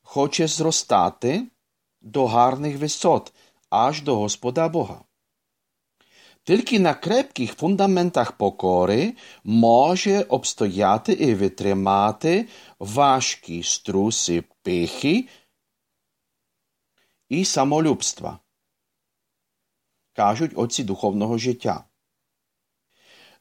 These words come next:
Глибина і крепкість фундаментів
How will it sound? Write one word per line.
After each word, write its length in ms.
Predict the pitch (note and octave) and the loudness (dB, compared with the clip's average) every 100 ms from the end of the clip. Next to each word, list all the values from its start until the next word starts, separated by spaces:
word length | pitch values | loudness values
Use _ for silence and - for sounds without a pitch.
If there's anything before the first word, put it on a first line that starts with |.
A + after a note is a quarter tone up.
| - | -6
Глибина 560 | G#2 F#3 B3+ B3 C#3+ A#2+ | 0 2 2 2 2 0
і 80 | B2 | -2
крепкість 640 | - G#3 B3+ - C3+ - | 0 0 0 -2 -4 -2
фундаментів 880 | G#3 A3+ C#3+ A2+ G#2 G2 - F3 | 0 2 4 2 2 0 -4 -6